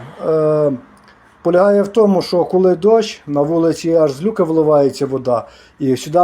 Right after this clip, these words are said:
приходить приміщення, тут стоїть вода. Тобто воно витікає все через цей трап, він з'єднаний з каналізацією. І ми щойно дивилися в люк, там поломаний зворотній клапан, який господар поставив, тому треба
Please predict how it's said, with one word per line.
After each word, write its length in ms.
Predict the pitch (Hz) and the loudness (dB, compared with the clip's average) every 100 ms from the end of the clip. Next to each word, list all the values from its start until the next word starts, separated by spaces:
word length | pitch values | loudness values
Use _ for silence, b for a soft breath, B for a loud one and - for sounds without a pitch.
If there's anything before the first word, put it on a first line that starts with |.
| 175 | 0
приходить 400 | 175 185 175 170 | -2 0 0 0
приміщення, 540 | 175 190 214 196 151 | -2 0 0 -2 -4
тут 160 | 139 165 | -6 -8
стоїть 360 | - 165 156 156 | -4 -4 -4 -6
вода. 300 | 143 123 110 | -2 -2 -2
Тобто 200 | 139 156 | -8 -4
воно 160 | 185 185 | 0 0
витікає 500 | 170 175 185 170 151 | 0 -2 0 0 0
все 220 | - 160 | 0 -2
через 400 | 170 151 165 - | 0 -4 -4 -4
цей 120 | 165 | -4
трап, 380 | 185 220 233 - - | 0 0 0 -2 -8
він 160 | 151 151 | -4 -4
з'єднаний 460 | 147 175 165 165 151 | 0 0 0 -2 -2
з 220 | 160 185 | -2 -4
каналізацією. 1000 | - 180 165 165 156 160 143 - 117 110 - B B B B B B B B _ _ _ _ _ _ - | 0 0 2 0 2 2 0 -6 -14 -14 -18 B B B B B B B B _ _ _ _ _ _ -12
І 560 | 175 180 190 185 185 180 175 | -6 -2 2 4 4 4 2
ми 240 | 170 185 175 | 2 -2 -2
щойно 300 | 202 180 175 | 0 0 0
дивилися 560 | 151 185 175 165 190 | 2 2 4 2 0
в 120 | 180 208 | 0 2
люк, 260 | 233 226 | 2 0
там 220 | - 151 | -2 -2
поломаний 460 | 156 175 175 170 165 | 0 2 2 2 -2
зворотній 420 | 151 180 175 180 | 0 0 0 -2
клапан, 520 | 185 220 214 202 160 | 0 2 2 2 0
який 200 | 135 151 | -2 -2
господар 440 | 139 135 147 135 135 | -4 -2 -2 -2 -2
поставив, 640 | 156 147 190 202 165 127 | -4 -2 0 2 2 -2
тому 300 | - 147 151 | -4 -2 -2
треба 480 | 147 160 147 143 139 | 0 0 2 2 0